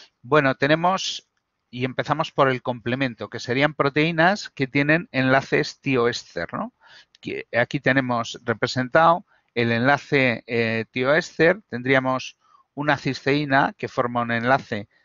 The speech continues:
con una glutamina, se pierde el grupo amino terminal y entonces queda un, digamos, quedan enlazados. Pero si esta proteína es hidrolizada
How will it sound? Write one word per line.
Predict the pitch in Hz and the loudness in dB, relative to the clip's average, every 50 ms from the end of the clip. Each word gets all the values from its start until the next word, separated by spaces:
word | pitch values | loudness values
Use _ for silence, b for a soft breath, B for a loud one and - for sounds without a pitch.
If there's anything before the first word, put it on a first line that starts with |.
| _ _ | _ _
con | - 113 107 107 | -12 -10 -10 -8
una | 113 117 113 110 | -6 -4 -4 -4
glutamina, | 107 113 120 113 - 131 139 156 175 165 156 156 170 208 _ _ _ _ _ | -4 -4 -6 -2 0 0 0 0 0 2 2 2 2 0 _ _ _ _ _
se | - - - 117 110 | -10 -2 -2 -2 0
pierde | - 143 147 139 123 113 117 113 113 110 - 120 113 107 107 110 | 2 2 2 2 2 2 2 2 2 0 -2 -2 0 0 0 0
el | 107 107 104 | -2 -4 -4
grupo | 113 120 120 104 - 107 107 104 98 - | -6 -6 -6 -4 -2 -2 -2 -2 -2 -2
amino | 67 98 107 117 117 110 113 110 113 | -4 -4 -4 -4 -6 -6 -4 -6 -6
terminal | - - 113 127 147 170 175 170 160 151 - - B B B B B B B | -2 -2 -2 0 0 2 2 2 2 2 0 -4 B B B B B B B
y | - 131 | -2 -2
entonces | 147 139 - 175 - 190 175 - | -2 2 0 2 2 2 0 0
queda | - - 160 156 151 131 | 0 2 4 6 6 4
un, | 123 127 127 123 123 120 117 117 113 110 107 - _ _ _ _ _ | 4 2 -2 -6 -8 -8 -10 -10 -12 -12 -16 -20 _ _ _ _ _
digamos, | _ - 120 127 135 143 156 - | _ -2 2 2 2 2 0 -6
quedan | - - 160 143 135 131 127 | 0 2 4 4 4 4 2
enlazados. | 117 110 107 110 - - - 220 220 202 - - - - _ B B B B B B B B _ - | 2 2 2 0 2 2 2 2 0 -4 -10 -10 -14 -18 _ B B B B B B B B _ 2
Pero | 160 165 175 180 185 185 - - - | 4 6 6 6 6 4 2 0 -6
si | - - - 151 | -10 -6 -4 -4
esta | 151 - - 170 156 143 | -2 2 2 2 2 2
proteína | 160 156 139 160 165 160 147 139 135 | 0 -2 0 -2 0 2 2 2 2
es | 131 - - | 2 0 -4
hidrolizada | 143 131 127 123 123 120 120 - - 175 175 151 131 139 196 233 | -4 -2 -2 -2 -2 -4 -4 -2 2 2 4 4 4 0 0 -4